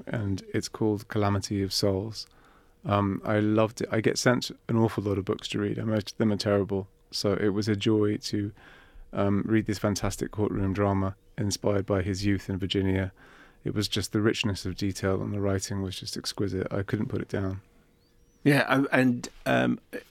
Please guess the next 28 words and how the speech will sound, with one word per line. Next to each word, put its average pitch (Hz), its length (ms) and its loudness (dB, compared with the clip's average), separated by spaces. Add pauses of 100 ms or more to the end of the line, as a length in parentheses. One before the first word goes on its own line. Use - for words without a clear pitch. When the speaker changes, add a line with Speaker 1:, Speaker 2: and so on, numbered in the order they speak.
Speaker 2:
I 123 60 4
think 127 180 4
he's 120 140 2
given 120 160 8
you 120 100 10
a 113 60 4
quote 120 280 4
on 110 120 6
the, 110 300 4 (140)
uh, 120 180 2 (140)
on, 110 220 4 (220)
on 131 100 6
the 117 80 8
back 113 220 2
of 101 80 -2
the 110 40 0
book, 117 280 2
but 123 100 4
he's 117 220 6
one 147 180 8
of 151 100 2
those 123 420 4 (760)
American 123 480 6
writers 107 400 2
who 107 140 4
just 113 340 4
seems 110 380 2
to - 260 -2